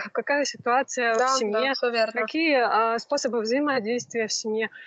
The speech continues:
Speaker 1: И уже на основе имеющихся диагностических данных выбирает определенные ста-, стратегии, направления, а, работы, а, вырабатывает определенный план и, а, проводит коррекционные,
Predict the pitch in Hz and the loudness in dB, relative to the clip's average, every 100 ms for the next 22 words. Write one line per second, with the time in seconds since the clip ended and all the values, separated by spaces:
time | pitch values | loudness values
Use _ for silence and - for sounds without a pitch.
0 | - - 285 262 247 277 254 247 254 254 | -8 -2 0 2 2 2 2 0 -2 -2
1 | 247 - - 240 285 285 269 247 - - | -4 -6 -4 -4 0 0 0 -2 -6 -12
2 | - 262 359 415 - 254 240 - 214 220 | -4 2 4 4 2 0 0 0 0 -2
3 | - - - - - - - 240 254 - | -6 -14 -20 -18 -16 -14 -4 -2 0 0
4 | - 254 - 240 240 277 370 302 - - | -2 0 0 0 -2 0 2 0 -2 -10
5 | - - - - 240 285 349 240 240 226 | -14 -16 -12 -6 -2 0 0 0 -2 -2
6 | 269 330 247 240 226 226 233 - 233 302 | 0 2 2 0 -2 -2 -2 -4 -4 -2
7 | 302 240 220 220 226 233 294 262 226 - | -2 -2 -4 -2 0 2 2 2 -2 -6
8 | - - 220 214 220 262 202 220 202 - | -12 -4 -2 0 0 -2 -2 -4 -4 -8
9 | 202 - - - 214 208 254 233 240 233 | -14 -16 -14 -4 -2 -2 -2 0 0 -2
10 | 226 226 240 233 262 240 233 277 370 403 | -6 -2 -2 0 0 0 -2 0 2 0
11 | - - _ - - 320 370 277 - - | -4 -20 _ -14 -2 2 2 0 -4 -16
12 | - - - - 214 214 - 233 302 277 | -20 -18 -18 -4 -2 -2 0 2 2 2
13 | - 214 - - 247 285 262 | -4 -6 -2 0 2 2 2